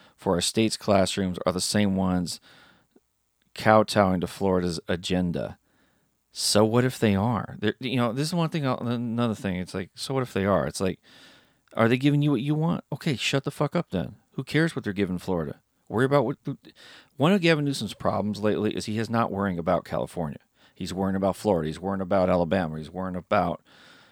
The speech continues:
you know, Louisiana. He's worrying about, you know, what's going on in New York. It's like, worry about California.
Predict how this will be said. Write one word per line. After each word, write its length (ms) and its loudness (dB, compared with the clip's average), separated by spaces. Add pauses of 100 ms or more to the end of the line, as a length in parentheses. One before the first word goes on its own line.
(140)
you 120 0
know, 100 4
Louisiana. 640 2
He's 100 -6
worrying 200 0
about, 260 2 (600)
you 200 -2
know, 100 2
what's 240 -2
going 260 0
on 240 2
in 240 0
New 100 2
York. 360 4
It's 120 -6
like, 140 0
worry 480 -2
about 520 0 (580)
California. 800 0